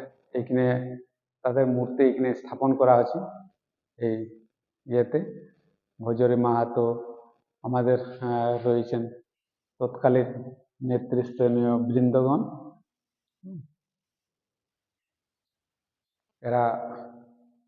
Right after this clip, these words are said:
আমাদেরকে আমাদের বঙ্গভূমিতে নিয়ে আসার জন্য এনাদের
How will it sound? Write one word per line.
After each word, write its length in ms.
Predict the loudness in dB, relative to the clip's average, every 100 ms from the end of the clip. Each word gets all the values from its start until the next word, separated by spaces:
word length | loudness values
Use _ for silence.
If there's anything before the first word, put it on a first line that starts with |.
| _ _ _ _ _ _ _ _ -6
আমাদেরকে 800 | -4 -2 -2 0 0 0 -4 -12
আমাদের 320 | -8 -4 -4 -4
বঙ্গভূমিতে 720 | -4 -2 -4 -4 -6 -4 -4
নিয়ে 160 | -4
আসার 280 | -4 -6 -8
জন্য 160 | -8 -6
এনাদের 580 | -4 -4 -4 -6 -8